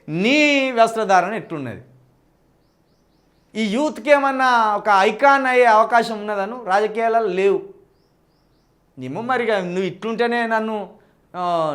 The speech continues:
నమ్మించడానికి ఈజీ అవుతుంది అనుకుంటున్నావు, ఏందో అది నీ ఇష్టం. కానీ ఆంధ్రప్రదేశ్ని అయితే భ్రష్టు పట్టించినావు నువ్వు పవన్ కళ్యాణ్ గారు. ఆంధ్రప్రదేశ్ రాజకీయాలను, ఆంధ్రప్రదేశ్ యువతను,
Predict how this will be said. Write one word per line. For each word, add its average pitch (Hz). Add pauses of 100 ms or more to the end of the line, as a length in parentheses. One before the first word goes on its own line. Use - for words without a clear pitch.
నమ్మించడానికి 196
ఈజీ 185
అవుతుంది 180
అనుకుంటున్నావు, 170
ఏందో 165
అది 156
నీ 143
ఇష్టం. 170
కానీ 190 (520)
ఆంధ్రప్రదేశ్ని 220
అయితే 220
భ్రష్టు 165
పట్టించినావు 190
నువ్వు 139 (540)
పవన్ 160
కళ్యాణ్ 147
గారు. 87 (760)
ఆంధ్రప్రదేశ్ 190
రాజకీయాలను, 180 (880)
ఆంధ్రప్రదేశ్ 175
యువతను, 185